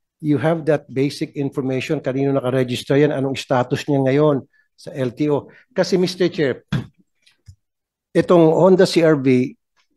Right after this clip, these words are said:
yung plate number nito, correct me if I'm wrong, nakaregister pa rin doon sa old owner.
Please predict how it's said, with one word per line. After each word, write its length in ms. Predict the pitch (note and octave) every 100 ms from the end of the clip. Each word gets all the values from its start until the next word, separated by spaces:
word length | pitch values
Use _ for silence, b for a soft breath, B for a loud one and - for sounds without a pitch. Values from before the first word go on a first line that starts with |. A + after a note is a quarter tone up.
| _ _ _ _ _ _ _ _ _ -
yung 160 | C#3+ D3+
plate 240 | E3 E3
number 240 | D#3+ C#3+
nito, 560 | D3 D3+ C#3+ A#2+ G2+ - _ - _ _ -
correct 320 | C3 D3 D3
me 160 | C#3+ -
if 80 |
I'm 160 | C3+ B2+
wrong, 400 | D3 C3 B2 -
nakaregister 800 | D3+ D3+ D3+ D3+ C3 - D#3 C#3
pa 160 | C#3+ C#3
rin 80 |
doon 240 | B2+ D3+ C#3
sa 160 | D3+
old 240 | D3+ C#3 C3+
owner. 400 | C#3+ C3 C#3+